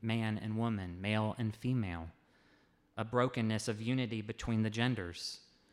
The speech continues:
We see this within our families, Cain and Abel, brother killing brother. We see this in Genesis eleven, where there all of a sudden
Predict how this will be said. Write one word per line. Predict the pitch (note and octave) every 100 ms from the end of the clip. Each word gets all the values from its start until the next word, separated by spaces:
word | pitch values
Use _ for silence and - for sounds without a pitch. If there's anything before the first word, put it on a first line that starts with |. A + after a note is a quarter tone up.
| _ _ _ _ _ _
We | A2+
see | A2 C3+ B2+
this | B2 -
within | A#2+ - A#2+ A#2
our | A2+
families, | G#2+ B2+ C3 A#2+ F2 E2+ - - - - _ _ _ -
Cain | B2 A#2
and | A2+ A2+
Abel, | A#2+ A2 F#2 F2+ G2+ _ _ _ -
brother | A#2 A#2 A2 G#2+ G#2+
killing | - A2+ G#2+
brother. | G#2 G#2+ G#2+ F2 E2 _ _ _ _ _ _ _ _ _ _ _ _ -
We |
see | A#2 C#3
this | B2 B2 C3
in |
Genesis | A#2 B2 B2+ - A#2
eleven, | B2 C3+ C3+ A#2 F#2+ F#2+ - - - - _
where | A#2+ A#2
there | B2 A#2+
all | B2 B2
of |
a | A#2
sudden | - B2+ A#2+ A2+